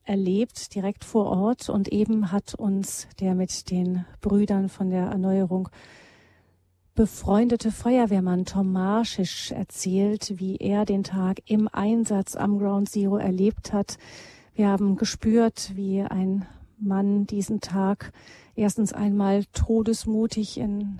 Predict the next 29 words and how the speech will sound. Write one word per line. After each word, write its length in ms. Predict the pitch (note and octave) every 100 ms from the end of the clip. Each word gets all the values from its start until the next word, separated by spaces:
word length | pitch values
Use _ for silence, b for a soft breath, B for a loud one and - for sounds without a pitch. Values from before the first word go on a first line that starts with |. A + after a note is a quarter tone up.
| -
den 320 | G#3+ G3+ G3+ G#3+
Einsatz 480 | G#3 A3+ A3+ G#3 -
gegangen 480 | A3 G3+ G3+ G3+ G3+
ist. 440 | - A3+ - -
Also 240 | F#3+ F3
er 220 | - F#3 F3
hat 260 | - -
gesagt, 340 | G#3+ G3 F#3+ A#3
er 100 | F#3
wusste, 420 | G#3+ - A3 G3+ B B B B -
dass 160 | G#3+
die 120 | - G3+
Wahrscheinlichkeit, 760 | F#3+ G3+ G3+ G#3 - G3 F#3+
dass 140 | F#3 G#3+
er 60 |
an 80 | G3+
diesem 240 | F#3+ G3+
Tag 260 | F#3+ G3 F#3+
sterben 380 | - F#3+ G3+ F#3+
würde, 200 | G3+ G3
sehr 160 | G3 F#3+
groß 400 | F#3 G#3+ - G#3+
war, 200 | G3+ -
als 240 | G3+ -
er 280 | G#3 G#3+ G3+ - -
in 140 | A3
den 120 | G#3
Einsatz 540 | - G#3 A3 G#3+ - -
ging. 300 | G#3+ A#3